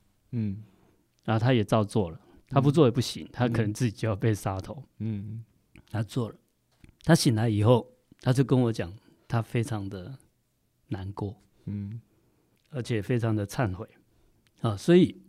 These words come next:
Speaker 2: 即便是奉命行事，你都还会觉得于心不忍，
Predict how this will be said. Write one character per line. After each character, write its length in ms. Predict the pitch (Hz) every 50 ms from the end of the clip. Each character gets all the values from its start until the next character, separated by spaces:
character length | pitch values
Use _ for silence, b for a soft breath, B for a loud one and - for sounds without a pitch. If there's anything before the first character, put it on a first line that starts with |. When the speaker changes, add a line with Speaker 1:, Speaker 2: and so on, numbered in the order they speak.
| _ _ _ _ _ _ - _ _
Speaker 2:
即 180 | - - 139 170
便 180 | 226 220 202
是 140 | 175 180 190
奉 240 | 165 - 185 170 160
命 180 | 165 160 143
行 220 | 123 - 117 107 113
事， 300 | 113 131 135 113 95 - -
你 140 | 135 110 107
都 160 | 107 131 127
还 200 | 117 98 113 104
会 180 | 104 123 113 107
觉 320 | - - - 101 98 107
得 320 | - - 101 104 135 - _ _ _ _ _ _ _ _ _ _ _ -
于 100 | 120 117
心 200 | - 143 135 135
不 120 | 160 147
忍， 200 | 117 107 95 -